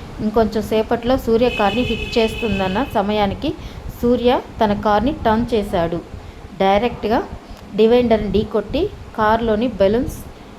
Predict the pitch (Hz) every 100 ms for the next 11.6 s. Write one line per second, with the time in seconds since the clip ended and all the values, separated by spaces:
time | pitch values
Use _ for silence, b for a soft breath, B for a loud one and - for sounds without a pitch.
0 | - - - 220 233 254 220 190 185 175
1 | 180 - - 214 202 285 - - - -
2 | - - - - - - - - - -
3 | - - 196 196 220 233 196 220 294 214
4 | 208 196 208 262 226 190 208 226 254 220
5 | 190 202 185 180 - 202 190 277 - B
6 | B - - 214 - 254 381 - - -
7 | B B B - - 226 233 269 226 -
8 | - 226 208 196 185 185 175 180 220 349
9 | - - - 208 220 226 254 208 190 -
10 | 190 180 262 - - 190 196 190 247 220
11 | 202 - - 190 180